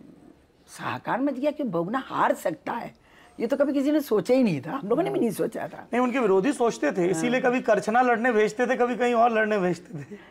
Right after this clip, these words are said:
Speaker 1: तो मैं आपको बताऊं क्या हुआ
Speaker 2: जी।
Speaker 1: कि मैं बैठी थी बगल में उनके, तो मैंने उनसे कहा कि,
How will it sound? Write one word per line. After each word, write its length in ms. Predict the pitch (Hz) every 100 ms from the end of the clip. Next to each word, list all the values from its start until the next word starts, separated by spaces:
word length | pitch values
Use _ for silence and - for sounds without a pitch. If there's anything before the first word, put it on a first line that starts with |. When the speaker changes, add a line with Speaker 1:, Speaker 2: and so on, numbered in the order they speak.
| - 233
Speaker 1:
तो 60 |
मैं 160 | 226 262
आपको 260 | 240 -
बताऊं 340 | 180 165 165 202
क्या 180 | 208 180
हुआ 140 | 160
Speaker 2:
जी। 240 | 185 277
Speaker 1:
कि 180 | 277 -
मैं 220 | 123 214
बैठी 280 | 196 165 202
थी 120 | 196
बगल 220 | 208 208 214
में 140 | 233
उनके, 200 | 226 226
तो 140 | -
मैंने 200 | 180 170
उनसे 220 | 165 - 170
कहा 220 | 165 160
कि, 320 | - 156